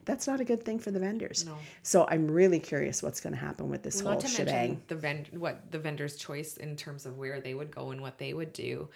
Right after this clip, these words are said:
Speaker 2: in that
Speaker 1: Mm-hmm.
Speaker 2: time too, because, you know, m-, many vendors I'm sure would also be interested in the one twenty-fourth Street Grand Market or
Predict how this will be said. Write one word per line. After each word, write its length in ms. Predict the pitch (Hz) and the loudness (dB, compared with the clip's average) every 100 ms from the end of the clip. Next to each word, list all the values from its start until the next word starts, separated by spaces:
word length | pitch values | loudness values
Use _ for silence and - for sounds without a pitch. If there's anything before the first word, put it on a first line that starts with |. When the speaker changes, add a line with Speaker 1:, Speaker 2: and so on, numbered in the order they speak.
| - - | -20 -4
Speaker 2:
in 340 | 214 220 202 165 | 0 2 4 4
that 140 | 151 | 4
Speaker 1:
Mm-hmm. 100 | 143 | 2
Speaker 2:
time 240 | 147 143 143 - - - - | 0 -4 -6 -8 -8 -12 -10
too, 400 | 220 214 170 139 147 | -4 0 0 0 -4
because, 440 | 165 180 156 - - | -2 -2 -4 -12 -10
you 140 | 180 | -6
know, 200 | 160 135 | -4 -4
m-, 320 | - - 160 - | -6 -8 -8 -8
many 300 | 156 143 147 | -6 -4 -4
vendors 340 | 143 143 147 | -4 -6 -6
I'm 140 | 143 147 | -6 -6
sure 240 | 151 143 | -6 -4
would 120 | 143 | -4
also 320 | 143 147 185 | -4 -4 -6
be 160 | 165 151 | -4 -6
interested 360 | - 147 - 143 | -6 -8 -10 -8
in 40 | |
the 60 | 135 | -6
one 160 | 139 | -6
twenty-fourth 380 | 143 143 147 143 | -8 -10 -8 -8
Street 220 | - 123 | -8 -8
Grand 280 | - 151 165 | -6 -4 -2
Market 380 | 156 151 156 143 | -2 -2 -4 -2
or 240 | 147 143 | -2 -2